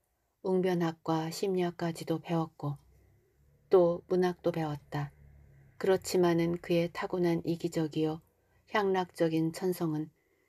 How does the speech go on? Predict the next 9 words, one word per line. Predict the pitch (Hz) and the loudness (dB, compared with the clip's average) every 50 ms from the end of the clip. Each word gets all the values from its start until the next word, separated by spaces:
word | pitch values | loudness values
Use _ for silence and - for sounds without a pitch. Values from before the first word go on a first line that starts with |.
| _ _ - | _ _ -2
이 | 196 180 180 180 | 0 0 0 2
모든 | 175 170 175 180 180 175 180 175 175 180 175 | 2 4 4 4 4 2 2 0 0 0 -2
공부 | - 180 175 175 170 170 | 0 0 0 0 0 -4
때문에 | 165 - 175 175 165 165 160 160 156 165 - _ _ _ _ _ _ _ _ _ _ _ - | -6 -4 -2 0 0 0 0 -2 -2 -4 -8 _ _ _ _ _ _ _ _ _ _ _ 0
그리 | - 190 185 180 180 | 2 2 4 2 0
큰 | 180 - - 208 190 185 - - | 0 -4 -2 0 0 0 0 0
영향을 | 165 175 175 180 180 175 170 170 170 | 2 2 4 4 4 2 2 2 0
받지 | 170 - 170 165 - - 165 165 | -2 -4 -8 -8 -6 -6 -6 -4
못하였다. | 165 165 165 - 180 175 160 151 143 _ - 151 147 143 | -4 -6 -8 -6 -6 -6 -6 -6 -8 _ -8 -8 -8 -8